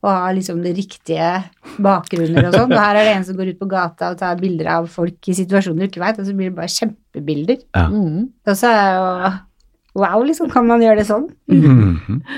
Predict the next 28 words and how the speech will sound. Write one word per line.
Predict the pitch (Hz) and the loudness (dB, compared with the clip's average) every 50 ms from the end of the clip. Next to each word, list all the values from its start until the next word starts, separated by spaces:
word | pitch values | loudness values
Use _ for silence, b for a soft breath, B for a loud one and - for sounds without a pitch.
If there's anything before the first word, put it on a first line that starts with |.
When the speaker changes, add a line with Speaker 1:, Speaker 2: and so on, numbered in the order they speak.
| - - | -4 0
Speaker 1:
Faktisk. | - 233 233 - - 320 320 - - - - - | 0 0 0 0 -4 -6 -6 -8 -14 -20 -14 -6
Speaker 3:
Ja. | - 196 214 233 339 - 104 101 95 - _ _ _ - - _ _ _ _ _ _ | -2 -2 -2 0 0 0 -2 -2 -4 -6 _ _ _ -20 -20 _ _ _ _ _ _
Ja, | - 247 | 0 2
for | 240 247 | 4 4
jeg, | 247 240 233 240 226 - - | 4 4 2 2 0 -2 -4
jeg | 240 233 | -2 0
har | 220 220 214 | 0 0 0
ikke | 214 - 202 | -2 -2 -2
vært | 190 180 185 _ | -2 -2 -2 _
på | 202 180 | -4 -2
det, | 180 190 196 | 0 0 0
men | 196 196 | 0 -2
du | 190 196 208 214 | 0 2 2 4
har | 202 196 | 4 4
jo | 180 180 | 2 2
vært | 170 165 - - | -2 -4 -2 0
på | 160 160 | 0 2
det. | 170 175 175 | 2 2 0
Har, | 185 180 - - - | 0 0 -2 -2 -4
følte | - 180 165 - 185 170 | -6 -6 -4 -4 -2 0
du | 165 165 170 | 2 2 2
liksom | 185 226 226 233 233 | 2 0 0 -2 -2
at | 214 - | -2 -2
du | 202 | 0
ble | 190 185 185 | 0 2 2
veldig | 180 180 165 160 | 2 0 0 -2
inspirert | 170 165 - - 180 180 180 - | -4 -4 -4 -4 -4 -4 -4 -4
etter | 180 175 - - 180 175 175 175 175 165 | -8 -10 -8 -6 -4 -2 -2 -2 -4 -6